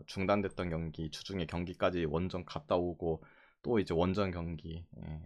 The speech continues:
조건적인 부분이 좋았죠. 어. 그 다음에 이제, 예, 열 번째 경기 할게요. 어. 앙제 대 이제 마르세유.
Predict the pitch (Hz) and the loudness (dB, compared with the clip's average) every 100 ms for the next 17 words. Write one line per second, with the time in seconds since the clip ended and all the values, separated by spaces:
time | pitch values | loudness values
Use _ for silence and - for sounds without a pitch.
0 | 85 - 107 110 104 98 98 110 - 80 | -12 -4 -2 0 0 -2 -6 -6 -8 -12
1 | 78 - 90 - - - - - - - | -12 -12 -14 -14 -18 -18 -18 -20 -20 -20
2 | - - - - - - 117 156 156 143 | -20 -16 -14 -14 -14 -2 8 10 10 6
3 | 120 107 101 95 90 90 - 87 90 90 | 4 4 6 6 4 -2 -8 -6 -4 -2
4 | 87 85 87 - _ _ _ _ _ _ | -4 -6 -8 -14 _ _ _ _ _ _
5 | _ _ _ - - 90 92 127 101 87 | _ _ _ -20 0 2 2 0 -2 -6
6 | 85 85 - 87 82 85 - - 92 - | -6 -8 -8 -8 -10 -14 -18 -18 -16 -18
7 | - - - - - - - - - - | -12 -10 -8 -8 -6 -6 -6 -8 -8 -10
8 | - - - - - - - - - - | -12 -12 -12 -14 -14 -16 -16 -16 -16 -18
9 | - - - - - - - - - - | -18 -18 -14 -8 -6 -6 -8 -10 -10 -12
10 | - - - - - _ _ - - - | -14 -14 -16 -18 -20 _ _ -4 2 6
11 | 135 151 143 127 110 90 87 82 87 87 | 8 6 6 4 4 2 2 2 0 0
12 | 87 | -2